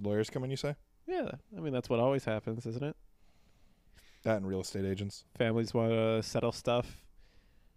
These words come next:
Speaker 2: privately, and then lawyers come in, sweet talk 'em, tell 'em they can get the whole pot.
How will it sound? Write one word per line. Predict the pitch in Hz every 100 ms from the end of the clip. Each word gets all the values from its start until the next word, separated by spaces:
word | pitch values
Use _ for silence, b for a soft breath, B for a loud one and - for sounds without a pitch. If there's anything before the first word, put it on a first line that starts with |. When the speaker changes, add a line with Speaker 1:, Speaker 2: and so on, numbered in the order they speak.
| - -
Speaker 2:
privately, | - 117 120 123 139 135 143 165
and | 165 117
then | 117 117 113 110 107
lawyers | 113 117 117
come | - 127 120
in, | 123 135 139
sweet | - 120 120
talk | - 131 120
'em, | 143 147
tell | - 127
'em | 117
they | 120
can | - 117
get | 117
the | 120
whole | 117 113
pot. | - 120 151